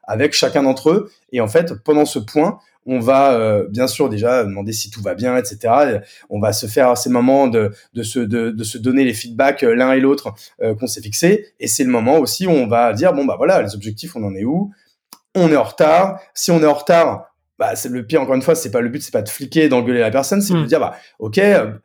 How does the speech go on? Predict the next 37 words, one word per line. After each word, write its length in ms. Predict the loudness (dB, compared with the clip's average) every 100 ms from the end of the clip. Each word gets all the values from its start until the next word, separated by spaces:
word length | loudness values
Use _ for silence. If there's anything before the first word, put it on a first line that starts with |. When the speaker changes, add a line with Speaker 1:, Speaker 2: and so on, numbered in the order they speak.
| _ _
Speaker 1:
qu'est-ce 220 | -2 0
qu'on, 200 | 0 0
qu'est-ce 200 | 0 -2
qu'on 100 | -4
fait 140 | -6 -2
de 40 |
mal ? 400 | 2 4 2 0 0
Comment 240 | 2 2
je 100 | -2 -8
peux 100 | -6
t'aider ? 560 | -2 2 4 2 0 -10 -2
On 120 | 2
a 80 | 2
testé 300 | 2 0 0
ça, 140 | 0
ça 120 | 0
a 40 | 0
pas 140 | 0
marché, 340 | -2 -2 0 -2
faudrait 300 | -2 -4 -4
peut-être 240 | -6 -8
tester 260 | -10 -12 -6
d'autres 220 | -4 0
choses. 280 | 2 0 -4 _ _
Mais 80 | -2
encore 220 | 0 2
une 40 | 2
fois, 140 | 0
c'est 160 | -2 -4
toujours, 420 | -2 2 4 2
il 80 | 0
faut 200 | -4 -2
vraiment 440 | 0 4 4 4 2
repartir 540 | 0 2 0 0 0
à 80 | 0
l'essence 380 | 0 -4 -6 0
même 280 | 2 2